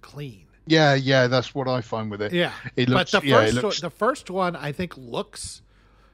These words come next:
Speaker 1: is not the best as far as story, although I think it's the second best, maybe. It's
Speaker 2: See, again, again,
Speaker 1: or the
Speaker 2: it's weird
Speaker 1: second
Speaker 2: because
Speaker 1: worst.
Speaker 2: uh, I watched the, the version I watched, um, this week. I can't remember where I got it from now. Um,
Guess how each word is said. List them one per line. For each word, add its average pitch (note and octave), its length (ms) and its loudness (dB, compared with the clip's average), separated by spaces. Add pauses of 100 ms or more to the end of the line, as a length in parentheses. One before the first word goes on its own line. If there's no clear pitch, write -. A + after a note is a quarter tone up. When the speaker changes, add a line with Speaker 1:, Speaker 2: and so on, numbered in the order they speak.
(300)
Speaker 1:
is F3+ 80 -8
not C4 180 2
the A3+ 80 -2
best E3+ 520 -6
as C#3 80 -10
far C#3+ 340 -4
as A#2 100 -12
story, B2 800 -6
although C#3+ 240 -6
I C#3 100 -4
think F#3 200 -8
it's - 120 -8
the - 60 -10
second - 540 -10
best, F3+ 400 -12
maybe. F#3 400 -12 (600)
It's - 300 -10
Speaker 2:
See, G3+ 280 2
again, F#3+ 420 2 (200)
again, G3+ 460 0
Speaker 1:
or E3 160 0
the D#3+ 60 0
Speaker 2:
it's C#3+ 100 -2
weird G#3 180 4
Speaker 1:
second D3 40 -4
Speaker 2:
because D3+ 240 2
Speaker 1:
worst. - 260 -14 (920)
Speaker 2:
uh, E3+ 100 2 (160)
I G3 200 2
watched G3+ 440 -2 (120)
the, E3 220 -6
the D3+ 120 -6
version A3+ 340 0
I E3+ 140 0
watched, A#2 540 -6 (120)
um, C3+ 460 -2
this C#3 260 -4
week. A#2 420 -6
I A#2+ 60 -6
can't A#2 240 -8
remember B2 180 -4
where A2 140 -2
I A2+ 40 -8
got A2 160 -4
it A2 80 -10
from A2 200 -2
now. A#2+ 300 0
Um, A#2 360 0